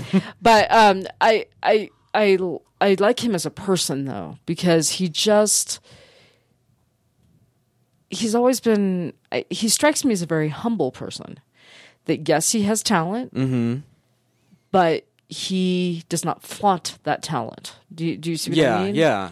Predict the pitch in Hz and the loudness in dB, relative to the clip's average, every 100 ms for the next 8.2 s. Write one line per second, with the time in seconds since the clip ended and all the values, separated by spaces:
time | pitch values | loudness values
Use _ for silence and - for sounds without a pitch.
0 | 104 120 - 117 113 76 85 95 - 156 | -6 -4 -2 0 0 -2 -8 -8 -2 -2
1 | - - 101 175 254 254 254 220 208 190 | -2 -14 -16 0 2 4 2 2 0 -2
2 | 185 - 196 208 - 180 170 160 151 - | -2 0 2 2 2 0 0 0 -2 0
3 | 208 185 147 - - - 175 - 208 202 | 2 2 0 -2 -6 -2 0 2 2 2
4 | 196 175 147 - - 196 175 131 123 143 | 0 0 0 -2 2 2 4 0 -4 -8
5 | - - - - 170 180 175 175 170 - | -16 -20 -20 -8 0 4 6 4 2 -2
6 | - - _ _ _ _ _ _ _ _ | -6 -8 _ _ _ _ _ _ _ _
7 | _ _ _ - 208 196 190 - 180 147 | _ _ _ 2 2 2 -2 -6 -6 -6
8 | 113 - | -8 -12